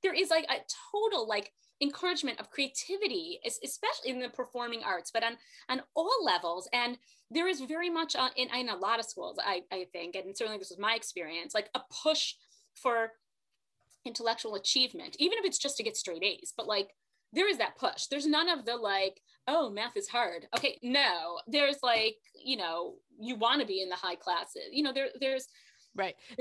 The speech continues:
Speaker 2: There is
Speaker 1: is
Speaker 2: actually an argument that's made, and I kind of fall on this side of the argument, that the Beis Yaakov system is too high pressured, and that it's too, and that it's too,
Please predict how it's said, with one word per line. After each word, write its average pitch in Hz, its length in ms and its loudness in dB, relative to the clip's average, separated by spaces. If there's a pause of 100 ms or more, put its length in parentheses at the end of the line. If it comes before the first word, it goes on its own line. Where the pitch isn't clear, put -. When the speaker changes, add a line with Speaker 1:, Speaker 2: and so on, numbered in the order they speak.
Speaker 2:
There 339 40 10
is - 120 8
Speaker 1:
is - 20 8
Speaker 2:
actually 339 280 4
an 269 60 2
argument 226 420 4
that's 196 220 -4
made, 185 220 2
and 180 180 -2
I 180 300 0
kind 196 280 -4
of 190 80 -12
fall 180 220 -2
on 160 100 -6
this 170 140 -6
side 165 140 -2
of 156 80 -6
the 170 80 0
argument, 190 420 0
that 175 140 0
the 185 40 -4
Beis 180 200 0
Yaakov 185 260 -2
system 165 300 -8
is 156 80 -6
too - 180 -6
high 156 140 -6
pressured, - 420 -6 (460)
and 185 160 -2
that 170 100 0
it's - 380 -8 (320)
too, 240 260 2
and 208 160 0
that 190 80 2
it's 180 260 -6 (120)
too, 214 580 0